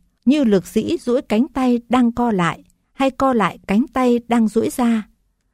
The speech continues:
Cũng vậy, Ngài biến mất ở Jetavana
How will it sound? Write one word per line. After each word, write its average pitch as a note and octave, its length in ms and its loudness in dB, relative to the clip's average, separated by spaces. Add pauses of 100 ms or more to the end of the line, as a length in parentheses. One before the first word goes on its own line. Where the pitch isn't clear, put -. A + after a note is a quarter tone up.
Cũng A#3 240 0
vậy, G#3+ 260 0 (460)
Ngài G#3+ 260 2
biến G3 240 4
mất F4 160 0 (100)
ở E3+ 280 0
Jetavana A#3 920 0